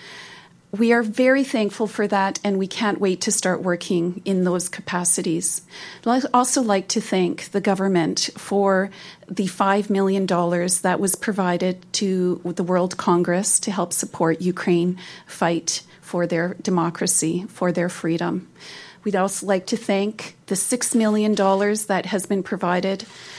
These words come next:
for humanitarian aid to help those who are fleeing currently Ukraine. In addition,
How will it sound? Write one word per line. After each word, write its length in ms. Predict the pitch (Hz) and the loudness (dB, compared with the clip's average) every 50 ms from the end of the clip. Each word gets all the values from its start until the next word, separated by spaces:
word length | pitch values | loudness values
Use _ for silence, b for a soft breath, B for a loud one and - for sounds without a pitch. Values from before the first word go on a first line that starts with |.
| B B B _ - | B B B _ -20
for 460 | - - 226 202 190 190 190 185 196 | -2 2 4 4 6 6 4 4 2
humanitarian 1000 | - - - 220 196 190 185 185 185 196 - - 214 196 196 196 196 202 202 - | -2 -2 -2 2 4 4 4 4 4 2 0 0 0 0 2 2 0 0 -2 -2
aid 480 | - 202 196 214 190 165 - - - - | -2 0 0 0 0 -2 -4 -8 -8 -4
to 100 | - 214 | -2 -2
help 300 | 185 - 208 196 196 - | 0 2 0 0 0 -2
those 360 | - 190 185 175 175 180 180 - | 0 2 2 2 2 0 -2 -2
who 140 | - 208 185 | -2 0 0
are 100 | 175 180 | 0 -2
fleeing 640 | 180 - - 180 180 175 175 165 170 170 175 180 - - - | -2 -4 -2 2 2 4 2 2 0 -2 -4 -4 -8 -12 -14
currently 420 | - - 185 175 165 - - 180 | -4 -2 0 0 0 0 -2 -2
Ukraine. 680 | 170 165 165 165 - - 190 180 175 170 170 165 160 156 - - _ _ B B B B B B B B B B B B | 0 0 -2 -4 -4 -2 0 2 2 2 2 0 -4 -6 -10 -18 _ _ B B B B B B B B B B B B
In 120 | B 214 214 | B 2 2
addition, 680 | 214 190 - 220 214 - - 240 233 247 285 294 262 | 2 4 4 4 6 6 4 4 4 4 2 2 0